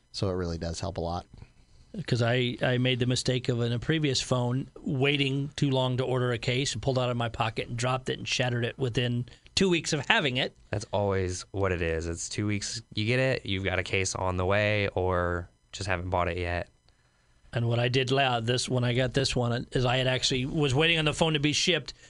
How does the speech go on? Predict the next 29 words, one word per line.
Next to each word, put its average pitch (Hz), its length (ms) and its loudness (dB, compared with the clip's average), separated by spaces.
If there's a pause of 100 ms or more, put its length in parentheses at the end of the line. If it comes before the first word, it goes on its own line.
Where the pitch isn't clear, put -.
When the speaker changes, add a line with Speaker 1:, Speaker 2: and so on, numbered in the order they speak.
(160)
Speaker 2:
got 135 200 4
on 147 120 4
Amazon 147 460 2
right 135 180 4
after 151 220 2
I 147 80 4
ordered 147 300 2
the 139 80 2
phone 151 340 2
and 131 100 -2
ordered 135 320 0
the 127 100 0
case, 127 340 0
so 120 80 0
they 120 160 0
hit 120 240 -2
almost 131 400 -2
the 135 60 -2
exact 147 340 0
same 131 260 -2
day. 123 300 -2 (960)
Just - 260 0
'cause 107 220 -2 (160)
I 104 100 2
know 110 120 2
how 110 160 2
my 113 160 2
luck 110 280 0
is. 98 280 -4